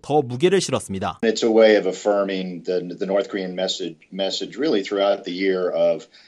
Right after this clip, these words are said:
Speaker 2: uh, the U S must change its
Speaker 1: 이번 발사에는
Speaker 2: policy.
Speaker 1: 어떤 진전이나 비핵화 협상을 위해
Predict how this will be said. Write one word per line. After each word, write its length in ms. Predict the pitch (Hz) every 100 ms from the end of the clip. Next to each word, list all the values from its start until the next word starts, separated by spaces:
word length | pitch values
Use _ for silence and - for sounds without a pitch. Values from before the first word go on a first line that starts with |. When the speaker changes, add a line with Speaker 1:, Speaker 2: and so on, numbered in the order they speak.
| _ _
Speaker 2:
uh, 260 | 87 87 85 85
the 200 | 104 107
U 140 | 107
S 280 | 104 98 98
must 320 | 95 98 -
change 440 | - 95 95 92 92
its 60 |
Speaker 1:
이번 200 | 160 220
발사에는 480 | 202 190 196 190 226
Speaker 2:
policy. 180 | 135 135
Speaker 1:
어떤 200 | 208 208
진전이나 680 | - 170 185 170 170 190
비핵화 420 | 185 160 180 202 202
협상을 420 | 196 - 190 165
위해 240 | 131 107